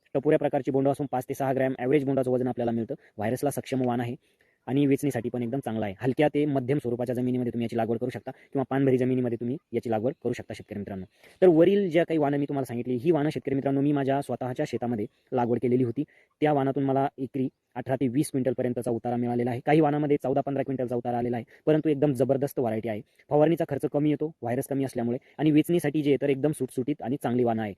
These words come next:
आणि जवळपास सर्वच वाणं जे इथं पाच पाकळ्यांची बोंड येणारी वाणं आहे, त्यामुळे ॲव्हरेज वाढीसाठी याचा आपल्याला चांगला फायदा होतो. आणि हीच गोष्ट लक्षात ठेवून शेतकऱ्यांनी कापूस बियाणं खरेदी करावी, जेणेकरून आपल्याला बऱ्याचदा काय होतं की मार्केटमध्ये चार पाकळ्याची बोंड असणारी वाणं आहेत,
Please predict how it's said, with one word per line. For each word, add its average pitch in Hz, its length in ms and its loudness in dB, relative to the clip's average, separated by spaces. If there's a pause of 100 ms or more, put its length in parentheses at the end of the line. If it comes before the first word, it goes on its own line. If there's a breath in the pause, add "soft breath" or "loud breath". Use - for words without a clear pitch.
(180 soft breath)
आणि 143 140 0
जवळपास 147 460 2
सर्वच 147 260 2
वाणं 139 180 2
जे 135 80 2
इथं 131 180 -2
पाच 123 200 -2
पाकळ्यांची 127 340 -2
बोंड 120 160 0
येणारी 120 260 0
वाणं 117 180 -2
आहे, 117 80 -6 (300)
त्यामुळे 143 340 4
ॲव्हरेज 131 260 -2
वाढीसाठी 123 320 -4
याचा 113 140 -6
आपल्याला 107 240 -6 (120)
चांगला 107 280 -4
फायदा 98 200 -6
होतो. 95 180 -8 (220 loud breath)
आणि 147 120 2
हीच 165 200 2
गोष्ट 156 200 4
लक्षात 135 240 0
ठेवून 123 180 -4
शेतकऱ्यांनी 123 420 -4
कापूस 113 240 -4
बियाणं 113 320 0
खरेदी 104 200 -4
करावी, 95 240 -8 (320 loud breath)
जेणेकरून 151 380 4
आपल्याला 135 300 0 (280)
बऱ्याचदा 175 300 2
काय 175 100 4
होतं 151 120 2
की 165 60 0
मार्केटमध्ये 147 460 -2 (200)
चार 135 220 2
पाकळ्याची 135 480 0
बोंड 131 260 0
असणारी 131 400 -2
वाणं 120 360 -2
आहेत, 101 160 -8